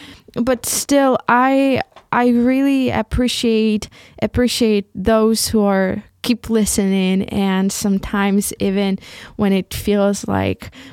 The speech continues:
mm, it's, it's something wrong, or it's something not quite to my interest. Uh, so yeah, I really appreciate everyone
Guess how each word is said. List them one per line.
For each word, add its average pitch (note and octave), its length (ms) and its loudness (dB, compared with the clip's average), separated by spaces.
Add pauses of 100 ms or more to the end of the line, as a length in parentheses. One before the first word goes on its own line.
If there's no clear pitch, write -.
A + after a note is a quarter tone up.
(120)
mm, F#3+ 400 0
it's, - 300 -4
it's - 280 -4
something F3 520 -2
wrong, A3 440 2
or F#3 200 0
it's F3+ 180 -6
something F#3 480 -2
not F#3 260 0 (240)
quite F3 640 -4 (400)
to G#3+ 140 0
my F3+ 200 0 (120)
interest. A#3 800 0 (440)
Uh, G#3+ 420 2
so - 220 -4
yeah, A3 400 0
I G3 120 -6
really A#3 500 -2
appreciate G#3+ 640 -4
everyone G3 580 -2